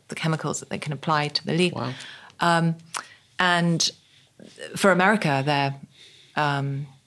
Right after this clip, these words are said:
Speaker 1: much lower than the, allowed in China. But in Europe, if we're still in Europe, um, the levels are much lower and much more stringent. And so as we ship our,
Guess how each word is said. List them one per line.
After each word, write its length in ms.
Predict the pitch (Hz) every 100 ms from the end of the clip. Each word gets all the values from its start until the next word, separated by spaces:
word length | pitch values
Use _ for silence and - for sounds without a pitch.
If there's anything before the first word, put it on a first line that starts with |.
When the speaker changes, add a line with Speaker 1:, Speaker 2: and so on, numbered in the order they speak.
| _ _ _ -
Speaker 1:
much 340 | 170 151 -
lower 560 | 175 233 202 131 139 208
than 360 | 156 143 139
the, 120 | 147 - - _ _ _ -
allowed 300 | 160 147 147
in 120 | 147
China. 340 | - 214 190 185 - - - _
But 140 | 202 175
in 140 | 165
Europe, 600 | 180 262 214 151 196 - - - _ _ - _ _ _ -
if 160 | 156 139
we're 80 |
still 220 | 135 139 139
in 120 | 143
Europe, 280 | 185 - - - - - - - _
um, 440 | 175 170 170 165 160 - - _ _ _ _ _ _
the 420 | 180 185 170 165 160
levels 340 | 165 156 151
are 100 | 156 170
much 580 | 165 156 - - - _
lower 560 | 156 147 139 135 135 135 _ _
and 360 | 135 135 131 -
much 200 | 156 -
more 80 | 147
stringent. 640 | - 165 147 135 131 - - - - - -
And 220 | 143 143
so 140 | 139 143
as 340 | 139 139 139
we 100 | 139
ship 280 | - 156 143
our, 240 | 135 135